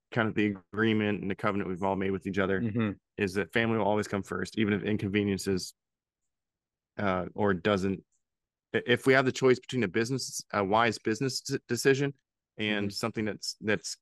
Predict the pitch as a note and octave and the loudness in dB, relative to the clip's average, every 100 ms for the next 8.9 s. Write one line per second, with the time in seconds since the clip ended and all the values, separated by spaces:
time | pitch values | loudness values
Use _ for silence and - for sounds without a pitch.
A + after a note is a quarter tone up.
0 | _ - G#2+ G#2+ - G#2 - G#2 A#2 A2+ | _ -2 0 2 2 2 2 0 2 2
1 | G2+ G#2 G2+ G2 - G2+ - G2+ G#2 A#2+ | 0 -2 -2 -4 -6 -8 -2 -2 0 0
2 | B2+ _ - B2 A#2 G2+ _ G#2+ G#2 G2 | -2 _ -4 -2 -2 -4 _ 0 4 4
3 | F#2 F2+ _ _ _ - G#2 G#2 G2+ A2+ | 2 -4 _ _ _ -4 -2 0 -2 -2
4 | G#2+ - A#2+ A2+ G2+ G2+ F#2+ - G#2+ G2 | -4 -2 -2 -2 0 0 0 -4 -6 -6
5 | E2+ F2 F2 - _ - A2+ - _ _ | -4 -4 -4 -8 _ 0 0 0 _ _
6 | _ G2+ G2+ F#2 G2+ - E3 - C3 C3+ | _ 2 4 2 2 2 2 0 -4 2
7 | B2+ G#2 B2 G#2+ B2 A2 G#2 G2 B2+ A#2+ | 2 2 0 0 0 -2 -2 -2 0 0
8 | A2+ - A2 G2 G2 G#2 C3 D3 - | 0 -2 -4 -2 -2 -2 -2 -4 -10